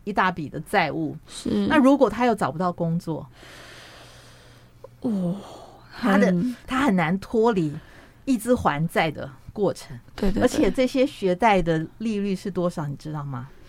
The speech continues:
Speaker 2: 多少？
Speaker 1: 它上面写的是百分之十七。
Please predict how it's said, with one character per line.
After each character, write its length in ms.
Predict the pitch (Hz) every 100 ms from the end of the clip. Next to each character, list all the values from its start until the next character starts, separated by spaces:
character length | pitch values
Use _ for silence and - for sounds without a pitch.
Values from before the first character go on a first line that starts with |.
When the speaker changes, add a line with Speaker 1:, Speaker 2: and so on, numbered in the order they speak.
| - - -
Speaker 2:
多 140 | 196
少？ 200 | - - 240 - - - - - - - - - - -
Speaker 1:
它 120 | 196
上 200 | 208 196
面 160 | 180
写 180 | 170 139
的 60 | 131
是 100 | 165
百 120 | 160
分 100 | 156
之 100 | 180
十 240 | 180 160
七。 460 | 151 - - 165